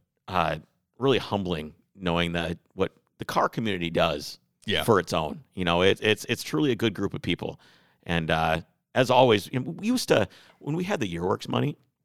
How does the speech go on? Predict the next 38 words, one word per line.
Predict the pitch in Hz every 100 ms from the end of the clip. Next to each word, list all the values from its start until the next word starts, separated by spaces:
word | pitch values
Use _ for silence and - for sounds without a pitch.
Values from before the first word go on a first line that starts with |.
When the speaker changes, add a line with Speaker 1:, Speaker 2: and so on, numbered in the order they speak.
| _ _ _ _ -
Speaker 2:
Yeah, | 214
I | 180
know | 170 175
that | 160
Speaker 1:
we | 160
Speaker 2:
went | 156
Speaker 1:
used |
Speaker 2:
to | 160
Speaker 1:
to | 156
just, | 165
Speaker 2:
charity. | 151 78 - -
Speaker 1:
we | 127
d-, | - 135
do | 165
it, | 165
gave | - 156
it | 147
to |
charity, | - 151 147 147
and | 113
we | 143
gave, | 156 151 147 - _ _
I | - 202
would | 226
always | 156 180 165
see | 165
people, | - 147 - 143 139 131 -
like, | 104 90 _ - _
in | 135 123
the |
group | 113 101 120 -
that | 113
needed | 107 113
help | 90 92 104 107
or |
whatever. | 101 107 117 127 - _ _
With, | 131 123 147 -
n-, | 127